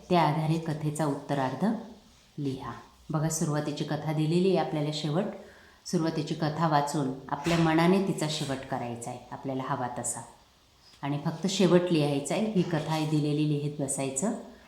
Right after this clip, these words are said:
नाही, पाच गुण असतात त्याला. या पद्धतीने तिघांपैकी कोणत्याही दोन कृती आपल्याला कंप्लीट करायच्या आहेत. त्यानंतर पाचवा प्रश्न, प्रसंगलेखन. असं-, अकस्मात पडलेला पाऊस.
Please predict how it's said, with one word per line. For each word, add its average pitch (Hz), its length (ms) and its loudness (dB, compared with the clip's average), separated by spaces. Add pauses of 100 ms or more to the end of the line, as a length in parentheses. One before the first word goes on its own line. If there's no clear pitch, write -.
(120)
नाही, 139 300 -2
पाच 139 300 -4
गुण 135 160 2
असतात 131 260 -4
त्याला. 135 280 -6 (520)
या 185 100 4
पद्धतीने 170 540 4 (140)
तिघांपैकी 170 680 4
कोणत्याही 156 480 0
दोन 151 240 2
कृती 143 260 -4
आपल्याला 139 380 -2
कंप्लीट 131 600 -6
करायच्या 139 460 -4
आहेत. 127 120 -12 (680)
त्यानंतर 196 400 6
पाचवा 165 340 4
प्रश्न, 156 480 0 (680)
प्रसंगलेखन. 151 800 0 (260)
असं-, 202 520 2
अकस्मात 208 600 4
पडलेला 147 380 2
पाऊस. 127 540 -2